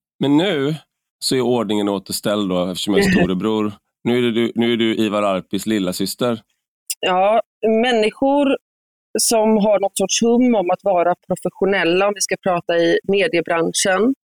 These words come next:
Speaker 2: och är måna om att vara professionella, de håller ju inte på sådär, eh, utan de vet ju att jag har varit journalist i tretton år och, liksom, har, är en autonom person.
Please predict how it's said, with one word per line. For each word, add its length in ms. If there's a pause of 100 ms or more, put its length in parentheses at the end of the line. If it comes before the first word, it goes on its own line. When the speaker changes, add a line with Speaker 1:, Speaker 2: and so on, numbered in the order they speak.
(220)
Speaker 2:
och 180
är 40
måna 540
om 60
att 160
vara 220
professionella, 720
de 200
håller 220
ju 60
inte 160 (180)
på 300
sådär, 400 (300)
eh, 360
utan 560
de 180
vet 260 (100)
ju 100
att 140
jag 180
har 220 (240)
varit 260
journalist 560
i 60 (100)
tretton 400
år 300 (220)
och, 160 (680)
liksom, 280
har, 220
är 240
en 140
autonom 720
person. 560